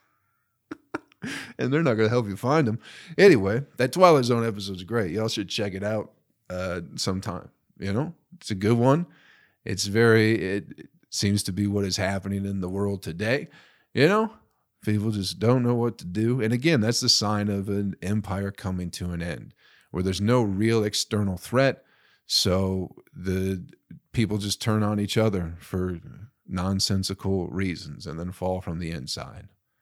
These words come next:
which is what we're doing.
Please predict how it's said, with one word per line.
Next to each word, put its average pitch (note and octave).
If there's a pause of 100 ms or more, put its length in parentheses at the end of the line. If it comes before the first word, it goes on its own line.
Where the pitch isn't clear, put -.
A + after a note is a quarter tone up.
(1120)
which -
is F2+
what G2
we're G2+
doing. A#2